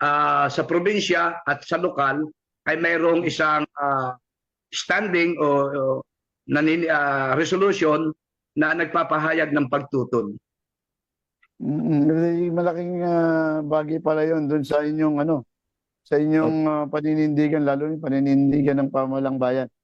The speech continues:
Speaker 2: Pero, teka,
Speaker 1: Opo.
Speaker 2: ta-, ilang minuto na tayo, eh. Sayang, eh, dapat pala, ma-, mas sinabihan ko na mas maaga-aga ko yung pinahana-, pinahanap. Eh,
Speaker 1: <laughs>
Speaker 2: mayroon kasing ano, siguro, basta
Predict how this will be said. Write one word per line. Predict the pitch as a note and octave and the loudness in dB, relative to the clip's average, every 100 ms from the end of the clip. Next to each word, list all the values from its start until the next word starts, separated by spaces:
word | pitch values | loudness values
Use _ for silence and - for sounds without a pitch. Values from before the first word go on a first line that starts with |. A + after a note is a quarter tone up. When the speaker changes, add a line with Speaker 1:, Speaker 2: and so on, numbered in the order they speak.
| _ | _
Speaker 2:
Pero, | E3+ G3 D3 _ _ _ | -4 -2 -6 _ _ _
teka, | - D#3 F3+ | -4 -2 -2
Speaker 1:
Opo. | - | 0
Speaker 2:
ta-, | E3 E3 F3 | 0 0 -2
ilang | F3 F3 F3+ | -6 -6 -8
minuto | F3+ F3+ F3+ | -10 -8 -2
na | F3+ | -2
tayo, | F3 E3 F3 | 0 0 0
eh. | F3+ D#3 D#3 D3+ - - _ _ _ _ _ _ _ | -2 -4 -4 -4 -10 -12 _ _ _ _ _ _ _
Sayang, | - C#3+ D#3+ E3 | -2 0 0 -2
eh, | B2+ A#2 _ _ | -6 -10 _ _
dapat | - C3+ D#3 C3+ | -4 -4 -4 -6
pala, | D3+ E3 D#3+ | -2 2 2
ma-, | C#3 C3 B2 | 0 -2 -6
mas | - D3+ C#3 | -4 -4 -4
sinabihan | - C3+ D3 D3+ D#3 | -4 0 0 0 -2
ko | D3 | -2
na | D#3+ | -4
mas | C3+ B2 | -4 -4
maaga-aga | C3 C#3 C#3 C#3+ C#3 | -2 0 0 0 -2
ko | C3+ C3+ | -4 -2
yung | C#3 D3 C#3 | 0 0 0
pinahana-, | D3+ D3 C3+ C#3+ | 0 0 -2 -2
pinahanap. | C#3 D#3 D3+ C#3 C#3 D#3 - - _ _ _ | -4 -4 -2 -2 -2 -6 -12 -20 _ _ _
Eh, | - G#3+ G3 | -2 -2 -2
Speaker 1:
<laughs> | - C3 A2 | -2 -2 -2
Speaker 2:
mayroon | G#3 B3+ C4+ | 0 2 2
kasing | C4 B3+ B3+ B3 | 0 -2 0 0
ano, | A3 A3 G#3 G3+ G3+ | 0 2 2 2 0
siguro, | G3 G#3 | 0 0
basta | F3+ F3 F#3 | 0 0 0